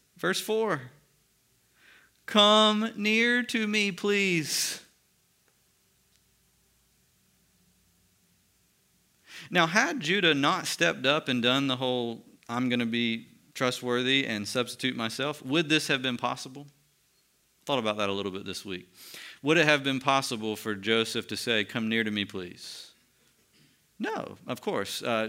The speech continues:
Judah and the brothers had to have done what they did in order for this meeting to be possible. Uh, when they got arre-, uh, got stopped and arrested for the silver cup, had they just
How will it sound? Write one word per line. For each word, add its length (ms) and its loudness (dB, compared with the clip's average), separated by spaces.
Judah 280 4
and 120 2
the 40 0
brothers 420 2
had 400 4
to 120 4
have 220 2
done 220 2
what 120 0
they 140 2
did 340 2
in 80 -6
order 220 -4
for 120 -8
this 220 -4
meeting 260 -2
to 60 -6
be 80 -6
possible. 460 -8
Uh, 100 2
when 200 4
they 120 6
got 160 6
arre-, 400 0
uh, 160 -2
got 220 0
stopped 440 2
and 120 -2
arrested 500 2
for 160 -4
the 80 -6
silver 320 -2
cup, 280 2
had 140 4
they 120 6
just 300 0